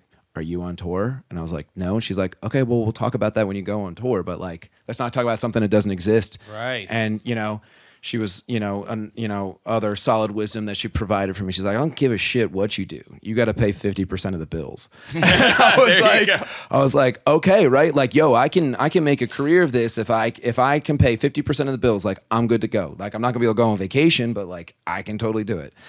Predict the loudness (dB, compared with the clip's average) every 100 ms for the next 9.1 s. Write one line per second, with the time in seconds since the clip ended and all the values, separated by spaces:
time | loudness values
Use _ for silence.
0 | -20 -20 -16 -10 -10 -10 -8 -2 0 0
1 | -4 -6 -10 -12 -12 -12 -10 0 2 4
2 | 2 2 4 4 2 2 2 2 0 -2
3 | -2 -2 0 4 6 6 4 0 -2 -2
4 | 0 0 0 -4 2 6 8 8 6 6
5 | 6 6 4 -4 -4 0 0 0 -4 -4
6 | 2 4 4 2 4 4 2 -2 -10 -10
7 | -10 -6 -6 -2 -2 0 0 0 -2 0
8 | -2 0 0 -2 0 0 0 -4 -2 -4
9 | -4